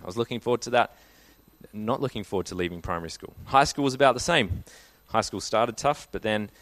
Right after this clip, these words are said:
it got better. And by the end of year twelve, I really liked high school. I loved being at school. The thought of leaving school, the thought of stepping out from school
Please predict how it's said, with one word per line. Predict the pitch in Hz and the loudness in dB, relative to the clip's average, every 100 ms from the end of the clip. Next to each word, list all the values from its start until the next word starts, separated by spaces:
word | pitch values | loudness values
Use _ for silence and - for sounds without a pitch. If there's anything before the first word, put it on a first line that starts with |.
| _ | _
it | 95 113 | -6 -2
got | 92 - _ - | -2 -4 _ -2
better. | 120 107 | 2 2
And | 92 101 | 2 2
by | 107 107 | 4 4
the | 117 | 4
end | 120 110 | -2 -4
of | 101 - - | -6 -10 -10
year | 98 | -8
twelve, | - - 147 101 104 110 | -6 -2 2 4 4 2
I | |
really | 120 131 139 | 2 2 0
liked | 156 185 - - - - | 0 0 -4 -14 -16 -4
high | 113 90 | 0 0
school. | - 85 | -2 0
I | 90 | 2
loved | 117 165 - - _ _ _ | 4 2 -2 -20 _ _ _
being | 113 104 95 | -2 0 -2
at | |
school. | - - 85 78 69 - _ _ 104 | -6 -6 -6 -6 -12 -20 _ _ -4
The | |
thought | 92 135 120 | 0 4 4
of | 104 | 4
leaving | 135 143 147 | 4 2 0
school, | - 156 151 151 - | 0 4 4 2 -6
the | - | -4
thought | 143 113 | -2 -2
of | |
stepping | - 139 127 127 | 2 2 2 2
out | 135 - | 2 0
from | 143 | -4
school | - - 139 135 | -4 0 2 2